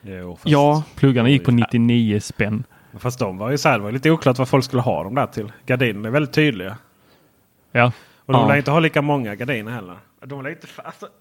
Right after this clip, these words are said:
Speaker 1: de lär inte heller fatta vad som är på gång. <laughs> Lika lite som de gjorde med pluggarna.
Speaker 2: <laughs>
Speaker 1: De bara, "Åh, vad är de här populära liksom?" Ja.
Speaker 2: Ja, vi gjorde de här mest på skoj.
Speaker 1: <laughs> Ja, visst.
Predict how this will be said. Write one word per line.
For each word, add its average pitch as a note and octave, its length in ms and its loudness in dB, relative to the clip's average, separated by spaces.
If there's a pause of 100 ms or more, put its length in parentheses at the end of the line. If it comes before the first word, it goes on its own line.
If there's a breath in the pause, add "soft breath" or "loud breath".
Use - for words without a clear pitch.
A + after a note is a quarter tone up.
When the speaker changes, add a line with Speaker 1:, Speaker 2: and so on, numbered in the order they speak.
Speaker 1:
de G#3+ 160 -10
lär A3+ 80 0
inte C4+ 160 -2
heller B3+ 160 0
fatta - 680 -2
vad C3 120 -4
som D#3+ 180 -6
är D#3+ 40 -4
på - 160 -8
gång. G3 320 0
<laughs> - 40 -16
Lika D4+ 220 0
lite E4 160 0
som C#4 100 -2
de C4 60 -2
gjorde C#4+ 140 2
med A#3+ 100 0
pluggarna. F#3 580 2 (140)
Speaker 2:
<laughs> A3 160 -2
Speaker 1:
De G4 160 2
bara, G3 260 6
"Åh, D#4 300 4
vad C#4+ 100 6
är C#4 40 6
de D4 120 0
här D3+ 120 4
populära D3 680 -2
liksom?" - 360 -16
Ja. - 1500 -12 (920 loud breath)
Speaker 2:
Ja, F#3 80 0
vi A2+ 100 -2
gjorde D3+ 180 -2
de G#3+ 60 -2
här G3+ 80 -2
mest D3+ 180 -4
på D#3+ 80 -6
skoj. - 360 -6
Speaker 1:
<laughs> - 1000 -4
Ja, G3 320 2
visst. F3 380 -4